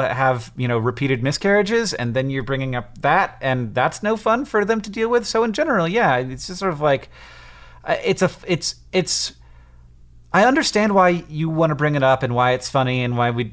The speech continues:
why we do it, but, like, there's also this, like, it, it's kind of like you go there and ninety percent of the time or ninety-nine percent of the time, it's, like, fun and, like, a, a cute, fun thing that happened. Uh, e-, even if you are pregnant and you're like, "Okay, fine, I'll have to tell you that I'm pregnant and not, and that you, you've uncovered my mystery,"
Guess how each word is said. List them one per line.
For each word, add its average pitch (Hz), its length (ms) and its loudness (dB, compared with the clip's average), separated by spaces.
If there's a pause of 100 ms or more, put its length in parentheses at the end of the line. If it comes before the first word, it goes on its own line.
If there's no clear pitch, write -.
why 117 200 2
we 127 100 -2
do 214 240 2
it, 131 260 2
but, 135 160 2
like, 117 360 0 (460)
there's 131 280 2
also 147 320 4
this, 123 240 0 (400)
like, 117 300 0 (120)
it, 165 220 -2
it's 190 160 0
kind 214 220 4
of 180 100 2
like 156 260 4 (340)
you 196 120 2
go 214 200 6
there 185 440 6
and 147 200 4
ninety 175 260 4
percent 160 280 2
of 143 60 0
the 147 60 -2
time 156 280 2
or 110 80 2
ninety-nine 151 480 4
percent 160 240 0
of 143 60 -2
the 156 80 0
time, 151 300 2
it's, 147 200 -2
like, 123 160 2
fun 151 300 4
and, 135 80 2
like, 123 160 2
a, 127 180 2
a 135 100 0
cute, - 280 -4
fun 123 180 2
thing 123 140 0
that 110 100 0
happened. 147 420 2 (440)
Uh, 131 260 6
e-, 180 60 2
even 202 360 2
if 165 220 -4
you 156 120 4
are 151 140 6
pregnant 147 280 0
and 143 80 0
you're 139 120 4
like, 131 200 4
"Okay, 160 240 6
fine, 131 240 4
I'll 127 100 6
have 127 180 2
to 131 60 -4
tell 127 160 2
you 123 100 2
that 120 100 2
I'm 117 100 2
pregnant 120 340 0
and 120 80 -4
not, 113 240 2
and 117 80 -6
that 110 140 -6
you, 113 180 -6
you've 113 360 -6
uncovered 147 420 2
my 147 160 6
mystery," 110 480 -2